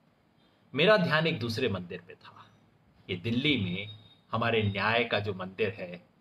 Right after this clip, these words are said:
जिसे हम सर्वोच्च न्यायालय कहते हैं, सुप्रीम कोर्ट कहते हैं, वो भी मंदिर है ना, न्याय का मंदिर है इस देश का सबसे बड़ा। तो न्याय के मंदिर पे मेरा ध्यान था,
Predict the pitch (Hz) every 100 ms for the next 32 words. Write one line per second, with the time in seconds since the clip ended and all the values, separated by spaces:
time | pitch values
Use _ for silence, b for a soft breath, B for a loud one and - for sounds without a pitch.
0 | _ - 110 120 113 107 - B B -
1 | 131 139 151 156 120 107 120 123 127 -
2 | 101 - 104 110 107 107 143 139 120 113
3 | 110 - 90 - 92 90 87 101 139 110
4 | 107 127 123 - - - 110 127 131 135
5 | 120 120 123 117 110 113 110 123 - 113
6 | - 95 95 - _ _ B B B B
7 | B - 240 160 151 202 220 220 170 170
8 | 180 160 139 127 123 - 117 120 - 107
9 | 85 -